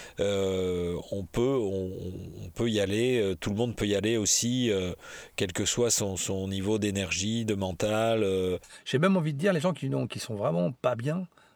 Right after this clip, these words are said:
Speaker 2: il vaut mieux y aller, parce que ça va réveiller. Comme ça a fait pour toi,
Speaker 1: Ouais,
Speaker 2: tu vois.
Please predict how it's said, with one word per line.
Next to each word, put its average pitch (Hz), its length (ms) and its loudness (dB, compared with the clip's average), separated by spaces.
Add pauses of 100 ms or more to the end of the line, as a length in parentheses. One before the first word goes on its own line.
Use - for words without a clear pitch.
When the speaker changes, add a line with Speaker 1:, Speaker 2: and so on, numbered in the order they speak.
Speaker 2:
il 92 80 -12
vaut 107 100 -8
mieux 127 140 -2
y 131 80 0
aller, 127 220 -2 (280)
parce 117 160 -4
que - 80 -8
ça 110 180 -2
va 101 100 0
réveiller. 110 440 -2 (360)
Comme 131 160 0
ça 123 140 2
a 107 40 0
fait 127 140 -4
pour 113 140 -10
toi, 113 160 -2
Speaker 1:
Ouais, 101 60 -2
Speaker 2:
tu 101 60 -6
vois. 117 180 -6